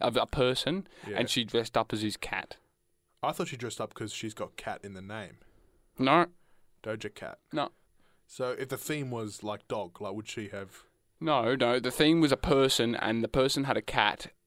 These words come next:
Speaker 1: and then so she was the cat of the person who's, who, who the theme was about.
Speaker 2: The, there's a theme?
Speaker 1: <laughs>
Speaker 2: Hang on, ha-, ha-, hang, hang on. Other people just, you know, wear fancy dresses and, you know, pay
Speaker 1: What?
Speaker 2: fi-,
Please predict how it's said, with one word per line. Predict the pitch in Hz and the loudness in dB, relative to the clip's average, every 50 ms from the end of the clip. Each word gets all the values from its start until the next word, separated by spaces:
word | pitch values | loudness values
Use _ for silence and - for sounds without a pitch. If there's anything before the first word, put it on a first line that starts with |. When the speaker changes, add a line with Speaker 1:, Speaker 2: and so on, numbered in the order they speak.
| _ _ _ _ _ _ _ _ _ | _ _ _ _ _ _ _ _ _
Speaker 1:
and | - 104 107 107 104 107 110 110 | -4 -2 -2 0 0 0 -2 -2
then | 110 110 113 | -2 -2 -2
so | - - 110 | -2 -2 -2
she | 110 - - 113 | 0 0 -2 -2
was | 107 92 95 - | -2 -4 -6 -6
the | - - - | -6 -6 -6
cat | - - - - | -6 -6 -6 -6
of | - - - | -8 -12 -14
the | - - | -14 -8
person | - - 110 - - - - - - | -4 -2 -2 0 -2 -4 -6 -8 -10
who's, | - - - 78 - - - - - - - | -10 -10 -8 -8 -6 -8 -8 -8 -12 -14 -12
who, | - - - - - _ - - - - - - - | -10 -10 -10 -12 -14 _ -20 -20 -20 -20 -18 -16 -14
who | - - - - - | -12 -12 -12 -12 -12
the | - 82 | -12 -12
theme | - - 98 - - - | -8 -8 -8 -8 -8 -10
was | - - | -10 -8
about. | - - 87 - - - _ _ - - - - _ _ _ _ _ _ _ _ _ _ - _ _ _ - | -6 -6 -6 -6 -6 -10 _ _ -20 -20 -20 -20 _ _ _ _ _ _ _ _ _ _ -20 _ _ _ -10
Speaker 2:
The, | 131 135 - - _ _ - - _ - _ _ _ _ _ | -8 -8 -8 -10 _ _ -20 -20 _ -20 _ _ _ _ _
there's | - 127 117 110 | -10 -10 -8 -8
a | |
theme? | 104 - - - 107 107 139 208 254 233 - _ _ _ _ _ | -10 -12 -12 -12 -10 -8 -8 -8 -10 -12 -18 _ _ _ _ _
Speaker 1:
<laughs> | _ _ _ _ _ _ - | _ _ _ _ _ _ -2
Speaker 2:
Hang | 165 - - 185 160 | 0 2 2 2 2
on, | 139 | 0
ha-, | 135 175 - - - | -2 -4 -6 -8 -10
ha-, | - 170 - - | -14 -12 -8 -6
hang, | 185 180 175 - | -6 -6 -4 -4
hang | 175 170 139 | -4 -4 -4
on. | 101 87 87 - _ _ _ - - - - - - - 160 | -6 -10 -14 -20 _ _ _ -20 -20 -20 -20 -20 -20 -4 -2
Other | 180 220 247 233 | 0 0 2 2
people | 208 220 202 202 | 2 0 0 0
just, | 180 175 151 - - | -2 -4 -4 -6 -6
you | - 180 | -4 -2
know, | 170 151 127 | 0 0 0
wear | 127 147 147 | 0 0 -2
fancy | 143 - 139 139 139 135 - 127 110 | -2 -2 -4 -4 -4 -4 -6 -8 -6
dresses | - 117 127 - - 127 113 | -4 -4 -4 -4 -6 -6 -6
and, | 117 113 | -6 -6
you | 113 | -8
know, | 117 117 | -8 -2
pay | - 135 139 | 2 4 6
Speaker 1:
What? | 135 | 6
Speaker 2:
fi-, | - 190 | 4 2